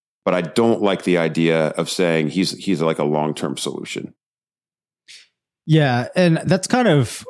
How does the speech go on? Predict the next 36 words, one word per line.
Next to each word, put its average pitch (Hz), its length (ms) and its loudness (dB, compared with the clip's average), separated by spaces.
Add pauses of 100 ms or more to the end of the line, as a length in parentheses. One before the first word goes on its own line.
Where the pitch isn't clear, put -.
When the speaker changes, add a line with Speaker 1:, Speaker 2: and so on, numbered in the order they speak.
Speaker 2:
uh, 143 300 2
where 151 360 0
I 135 180 2
was 135 420 4
in 135 200 2
my 120 200 2
mind 120 320 2
when 110 100 2
I 110 80 2
was 104 140 -4
kinda 120 220 0
thinking 113 360 0
about 107 280 -2
this, 113 220 0 (540)
because 147 320 4
as 147 300 0
you 156 60 4
said, 131 240 2
he's 131 180 4
in 170 80 6
the 143 80 4
best 131 240 0
situation 123 520 2
that 101 120 0
he 95 80 -4
could 113 240 -2
be. 98 300 -4
Sure, 117 420 0
it's 110 160 -4
possible 135 480 0
that 113 100 2
he 117 220 2
returns 110 600 0
back 110 400 -2 (120)
into 135 420 4
it, 175 220 0